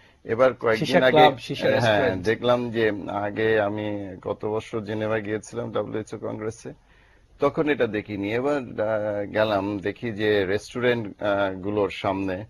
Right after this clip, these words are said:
Speaker 1: দেখি এরকম, আহ, লোকজন সিসা খাচ্ছে, যেটা আর কি যে হুকার মতো, এবং উপরে একটা সিলভার, আহ, পেপার
Speaker 2: জি।
Speaker 1: দিয়ে আটকানো, আহ, আর একটা জিনিস দেওয়া। তবে, আহ, আহ, এটা আসলে কতটুকু তামাক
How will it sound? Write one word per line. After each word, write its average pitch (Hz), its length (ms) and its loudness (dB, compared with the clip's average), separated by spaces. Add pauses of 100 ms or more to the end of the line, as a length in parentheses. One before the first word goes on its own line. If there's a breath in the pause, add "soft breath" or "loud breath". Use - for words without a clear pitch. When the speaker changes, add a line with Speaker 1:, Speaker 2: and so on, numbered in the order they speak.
(340 soft breath)
Speaker 1:
দেখি 101 240 -2
এরকম, 101 480 0
আহ, 92 220 -2
লোকজন 95 500 -2
সিসা 98 520 0 (100)
খাচ্ছে, 95 320 -6
যেটা 92 300 -2
আর 87 80 -2
কি 95 280 -10
যে 98 180 -4
হুকার 98 380 0
মতো, 101 380 -4 (400 soft breath)
এবং 104 300 0
উপরে 104 320 2
একটা 95 340 2
সিলভার, 110 580 2
আহ, 98 420 2
পেপার 95 460 -2
Speaker 2:
জি। - 100 -6
Speaker 1:
দিয়ে 95 120 4
আটকানো, 110 840 0
আহ, - 460 -10 (260)
আর 92 200 -4
একটা 98 260 -2
জিনিস 101 360 -8
দেওয়া। 98 300 0 (500 soft breath)
তবে, 147 200 8
আহ, 104 360 -6
আহ, 104 1600 -2
এটা 131 320 2
আসলে 139 560 0
কতটুকু 131 600 -4
তামাক 127 400 0